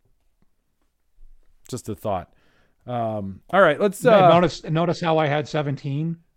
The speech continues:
Speaker 1: I did, I did. Uh, I saw that. I, well, I didn't see it. I heard it 'cause it's, I don't see numbers when people say them because that would be weird, right? It'd be weird if I could see the numbers as you say them.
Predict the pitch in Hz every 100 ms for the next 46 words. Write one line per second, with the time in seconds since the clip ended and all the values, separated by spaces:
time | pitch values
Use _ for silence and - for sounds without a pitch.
0 | - 123 151 - _ 127 147 139 90 -
1 | 123 110 104 107 117 139 131 104 73 _
2 | _ _ - 117 165 160 143 113 135 92
3 | 90 - 95 71 - 113 80 76 - _
4 | - 98 98 - - 143 127 113 110 98
5 | 87 101 90 104 92 - 117 104 82 85
6 | - - - _ _ 110 110 90 101 92
7 | - _ 110 90 92 120 127 67 73 -
8 | _ _ _ _ _ _ 98 95 127 -
9 | _ _ _ _ - 107 107 98 117 117
10 | 113 95 - 120 117 110 104 104 120 117
11 | 117 101 95 101 101 117 131